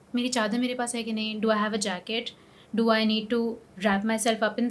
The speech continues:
something کہ کوئی آ کے ہاتھ نہ لگا دے۔ No, no one's gonna stare at you۔ میں نقاب کر کے نکلوں یا میں شارٹس پہن کے نکل جاؤں، no one is، I،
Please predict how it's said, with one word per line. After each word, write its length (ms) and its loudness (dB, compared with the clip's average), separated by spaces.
something 280 -2
کہ 160 2
کوئی 160 2
آ 120 2
کے 60 -2
ہاتھ 260 -4
نہ 60 -2
لگا 340 -2
دے۔ 80 -4
No, 100 -10
no 20 4
one's 220 4
gonna 300 4
stare 160 4
at 240 -2
you۔ 140 0
میں 100 4
نقاب 400 0
کر 160 2
کے 60 2
نکلوں 300 4
یا 100 6
میں 100 -2
شارٹس 300 0
پہن 160 -8
کے 100 -16
نکل 280 -12
جاؤں، 200 -10
no 160 6
one 120 8
is، 320 4
I، 120 4